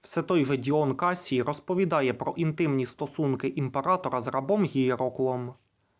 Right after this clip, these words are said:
Історія Августів повідомляє про шлюб хлопця з атлетом Зотіком. Проте найбільший резонанс мала релігійна діяльність правителя.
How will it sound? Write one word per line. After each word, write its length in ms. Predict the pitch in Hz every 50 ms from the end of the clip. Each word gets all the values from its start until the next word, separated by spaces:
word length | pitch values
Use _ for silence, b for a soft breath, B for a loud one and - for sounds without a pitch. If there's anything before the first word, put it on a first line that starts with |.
| _ _ _
Історія 500 | - 151 151 - - 165 143 143 139 - -
Августів 680 | 170 190 175 143 127 131 127 - - 135 127 120 123
повідомляє 680 | 160 156 170 175 165 202 196 190 175 147 135 127 123
про 200 | 120 135 143 139
шлюб 280 | - - 139 131 131 -
хлопця 500 | - 156 175 185 185 - - - 131 117
з 100 | 117 -
атлетом 560 | - - - 180 196 214 214 214 196 175 143 117
Зотіком. 600 | 113 131 123 - - - - 131 123 127 123 120 _ _ _ _
Проте 300 | 143 151 156 151 170 156
найбільший 540 | 156 151 143 131 175 165 - - 151 135
резонанс 640 | 135 139 135 135 139 139 151 175 185 156 135 - -
мала 260 | 135 127 127 127 127
релігійна 520 | 123 127 127 123 120 120 170 202 208 208 190
діяльність 640 | 139 131 123 120 123 123 120 120 120 120 120 _ _
правителя. 720 | - 127 127 127 123 120 123 123 123 123 123 123 120